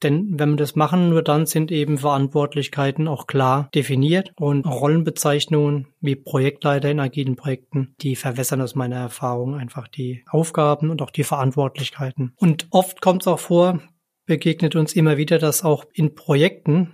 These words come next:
dass die, die Rollenbezeichnungen zwar klar sind,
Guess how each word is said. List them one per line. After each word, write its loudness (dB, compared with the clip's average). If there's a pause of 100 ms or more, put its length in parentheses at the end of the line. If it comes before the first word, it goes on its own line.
(140)
dass -2
die, -2
die 0
Rollenbezeichnungen 2
zwar -2
klar 0
sind, 0